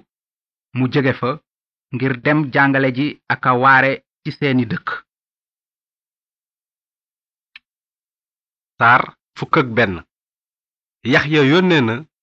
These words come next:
Speaker 2: di laaj Yeesu.
Speaker 1: Gannaaw loolu, Yaxya dégg ca kaso ba jëfi Almasi bi. Mu yónni ci moom nag ay taalibeem, ne ko, "Ndax yaa di ki war a ñëw, walla danoo war a xaar keneen?"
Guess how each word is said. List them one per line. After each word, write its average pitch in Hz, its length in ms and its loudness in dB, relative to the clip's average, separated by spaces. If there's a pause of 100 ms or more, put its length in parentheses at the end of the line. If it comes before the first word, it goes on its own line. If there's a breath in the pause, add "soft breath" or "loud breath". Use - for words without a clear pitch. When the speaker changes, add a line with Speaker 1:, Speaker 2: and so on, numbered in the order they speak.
(280)
Speaker 2:
di 110 100 -4
laaj 117 240 0
Yeesu. 104 280 -8 (1120)
Speaker 1:
Gannaaw 139 200 0
loolu, 156 280 2 (340)
Yaxya 131 320 -2
dégg 131 340 -4
ca 151 100 -4
kaso 131 340 -4
ba 113 140 -4 (380)
jëfi 127 300 -4
Almasi 117 400 -4
bi. 87 120 -16 (840)
Mu 123 100 -2
yónni 165 320 2
ci 156 120 -4
moom 131 260 0
nag 123 160 0 (100)
ay 127 140 -2
taalibeem, 113 460 -4 (380)
ne 143 120 -2
ko, 95 100 -10 (1120)
"Ndax 139 180 -4
yaa 165 220 2
di 139 100 -2
ki 151 160 -6
war 139 160 0
a 139 40 0
ñëw, 151 200 0 (840)
walla 139 220 0
danoo 135 340 2
war 127 140 2
a 127 60 2
xaar 123 280 -2
keneen?" 107 300 -4